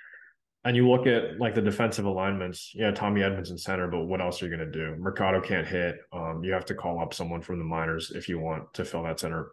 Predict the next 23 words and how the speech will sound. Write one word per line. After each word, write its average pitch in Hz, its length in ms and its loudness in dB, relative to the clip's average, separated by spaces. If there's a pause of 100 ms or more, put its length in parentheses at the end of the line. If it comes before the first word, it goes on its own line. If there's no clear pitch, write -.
center 90 260 -2
field 87 300 0
gap, 82 420 0
make 87 180 -6
a 90 60 -4
trade 87 300 0
or 87 60 -4
something, 87 420 -4
but, 78 140 -2
like, 80 220 -6 (680)
that's 98 140 -4
fine. 85 440 -2 (840)
We're 117 180 6
losing 117 520 4
a 110 60 0
lot 101 200 6
of 98 60 4
these 92 140 2
games 95 440 0
on 92 260 -4
one 90 200 2
little 87 220 2
error, 87 400 0